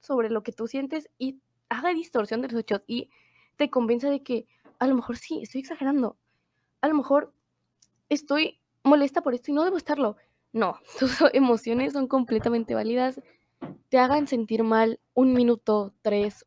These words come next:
una hora, son completamente válidas. Y sí, la victimización es muy común. Eh, es un, <laughs> es una conducta, la verdad, de parte de tu pareja, o puede también que sea de parte tuya. También hay que saber aprender,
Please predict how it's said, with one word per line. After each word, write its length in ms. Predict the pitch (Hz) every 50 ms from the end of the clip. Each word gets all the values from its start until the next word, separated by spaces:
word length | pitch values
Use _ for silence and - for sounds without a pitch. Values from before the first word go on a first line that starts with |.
| _ -
una 340 | 254 254 240 226 208 196
hora, 240 | 196 196 202 202 208 -
son 240 | - - 254 254
completamente 880 | 247 - - 302 302 - - 277 285 285 320 302 302 294 285 269 - 240
válidas. 380 | 233 220 208 202 190 - 202 - _ _ _ _ _ _ _ _ _ _ _ _ _ _
Y 280 | - 247 240 233 214 - _ _ _ _ _ _ _ -
sí, 240 | - - 208 - _ _ _ _ _ _ _ _ _ -
la 140 | 269 294
victimización 680 | 302 302 247 - 302 320 311 294 262 - 262 262 294 -
es 120 | - 269
muy 160 | 262 269 277 262
común. 440 | - 214 208 220 254 285 339 - _ _ _ _ _ _ _ _ _ _ _ _ -
Eh, 400 | - 254 254 247 233 226 214 - - _ _ _ _ _ _ _ _ _ _ _ _ _ -
es 260 | 277 277 - - -
un, 240 | 339 349 349 339 349
<laughs> 320 | 330 - - - - _ _ - - - - - _ - - -
es 120 | 294 302
una 120 | 480 659 640
conducta, 600 | - 285 240 226 233 208 - - 214 190 175 -
la 120 | 208 214 214
verdad, 340 | 208 202 196 208 208 202 - _ _ _ _ _ _ -
de 120 | 233 247
parte 280 | 240 233 220 - - 269
de 120 | 277 269
tu 160 | 269 - 233
pareja, 420 | - - 196 196 - - 302 359 - - _ _
o 240 | - 208 202 202 -
puede 220 | _ - 302 370
también 220 | 415 - 285 294 269
que 80 | -
sea 140 | - - 302
de 80 | 294 294
parte 220 | 294 277 226 247 226
tuya. 260 | - 262 233 208 202
También 260 | - - 294 359 427
hay 80 | 571 571
que 100 | - 605
saber 240 | - - 294 262 277
aprender, 540 | 320 - - 269 247 226 233 262 311 330 427